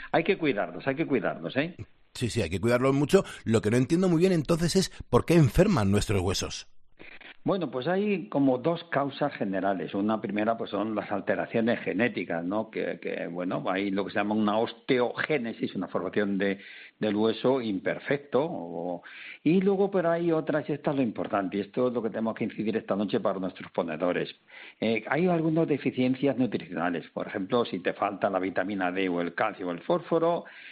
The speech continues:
Speaker 1: pues los huesos no pueden construirse. O si, mm, bueno, pues,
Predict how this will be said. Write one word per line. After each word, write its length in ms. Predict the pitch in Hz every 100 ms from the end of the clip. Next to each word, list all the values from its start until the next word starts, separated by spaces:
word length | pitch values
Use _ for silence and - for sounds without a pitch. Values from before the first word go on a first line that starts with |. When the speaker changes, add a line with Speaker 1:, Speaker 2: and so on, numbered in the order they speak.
| - -
Speaker 1:
pues 200 | 117 107
los 160 | 101
huesos 560 | 98 113 107 123 123 117
no 280 | 107 113 -
pueden 460 | 123 147 120 95 90
construirse. 800 | 95 85 - 92 87 - 87 - - - - -
O 380 | 156 180 202 175 -
si, 320 | - 131 139 160
mm, 720 | 151 135 127 113 113 117 110
bueno, 320 | 117 147 117
pues, 240 | 117 110